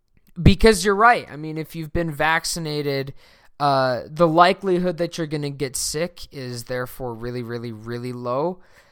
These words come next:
And the likelihood that you're going to get very, very sick if you've been fully vaccinated is around one percent or less.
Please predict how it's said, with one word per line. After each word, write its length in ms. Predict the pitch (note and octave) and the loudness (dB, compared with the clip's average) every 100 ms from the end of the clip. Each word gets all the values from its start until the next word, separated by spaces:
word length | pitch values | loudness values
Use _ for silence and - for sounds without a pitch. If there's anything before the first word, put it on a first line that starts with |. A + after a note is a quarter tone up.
| _ | _
And 220 | D#3 D#3 | -6 -2
the 80 | D#3 | -2
likelihood 720 | D3+ D3+ D3+ - D#3 D3 D3 | 0 2 2 -2 -2 0 0
that 240 | C#3 C#3 - | -4 -4 -4
you're 80 | C3+ | -4
going 400 | C3 C#3 C3 C3 | -2 -2 -4 -6
to 140 | C#3+ | -8
get 240 | C3+ A#2+ | -6 -8
very, 340 | A2 B2 D#3 F3+ | -4 -2 0 0
very 320 | D3+ C3+ B2+ | 0 -4 -4
sick 460 | A#2 - C3 C#3 - | -6 -8 -8 -10 -14
if 180 | C#3 C#3 | -14 -12
you've 160 | B2+ | -12
been 160 | C3 A#2+ | -10 -10
fully 300 | - C3 B2 | -10 -10 -8
vaccinated 720 | A#2 A2+ - A#2 A2 G#2+ A2+ - - _ - | -8 -8 -8 -12 -12 -10 -10 -12 -20 _ -10
is 220 | D#3+ D3 | -4 2
around 500 | D#3+ D#3 C#3+ C#3+ C3 | 2 4 2 0 -6
one 280 | C3 C3+ C3+ | -4 -4 -4
percent 580 | - B2+ - C3 A#2 A2 | -6 -6 -6 -6 -8 -12
or 140 | B2 A#2+ | -12 -8
less. 640 | A#2 C3+ G#2+ - - - | -2 -2 -2 -8 -12 -14